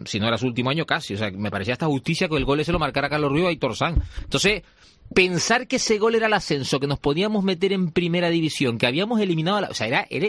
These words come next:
era el guión perfecto. O sea, faltaba para que la per-, perfección fuera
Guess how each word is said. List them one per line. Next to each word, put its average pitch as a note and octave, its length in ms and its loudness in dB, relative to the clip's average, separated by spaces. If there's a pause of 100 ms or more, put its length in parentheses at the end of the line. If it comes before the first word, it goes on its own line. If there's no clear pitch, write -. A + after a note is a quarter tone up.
era B2+ 140 0
el G#3+ 100 -4
guión F3 260 0
perfecto. - 600 -4 (260)
O - 40 -20
sea, A#2 100 -6
faltaba B2+ 440 -2
para E2 460 -6
que F2 100 -8
la F2 140 -4
per-, G2+ 160 -4 (380)
perfección G#2 440 -2
fuera C3+ 440 0